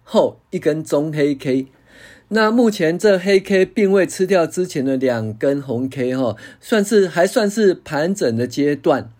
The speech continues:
基本上本周没有什么利多了，反而是利空的力量增加，还是一样那些老消息啦哈。俄罗斯乌克兰战争停火，呃，焦灼。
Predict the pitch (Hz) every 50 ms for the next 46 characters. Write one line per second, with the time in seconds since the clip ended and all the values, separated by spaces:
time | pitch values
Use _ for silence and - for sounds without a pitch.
0 | _ _ _ _ _ _ - - - - - _ _ _ - 262 269 240 185 160
1 | - 262 233 208 180 - 180 139 135 135 180 190 196 196 185 185 185 156 127 117
2 | - 117 123 135 151 180 165 139 131 123 - 139 131 131 135 135 131 123 117 113
3 | 113 117 113 123 127 135 135 - 170 156 143 135 151 190 196 160 135 139 156 165
4 | 151 143 135 135 143 143 143 147 131 120 117 123 123 120 120 110 120 117 117 120
5 | 117 - - _ - 147 143 - - 220 175 170 190 185 160 165 165 165 160 -
6 | 165 156 156 160 156 156 160 156 - - 117 117 107 110 117 147 143 147 143 -
7 | 135 123 120 110 107 104 120 120 110 101 92 - _ _ _ _ - - - _
8 | - - 170 165 160 151 139 131 131 135 143 147 151 156 - - 156 151 156 160
9 | 131 147 156 151 151 147 170 147 131 123 127 135 131 165 147 143 135 143 143 143
10 | 147 139 - - 120 123 135 147 156 165 - - 113 104 101 104 113 127 143 151
11 | - - _ - 117 110 113 - 147 131 139 147 135 - 123 95 98 110 127 135
12 | 135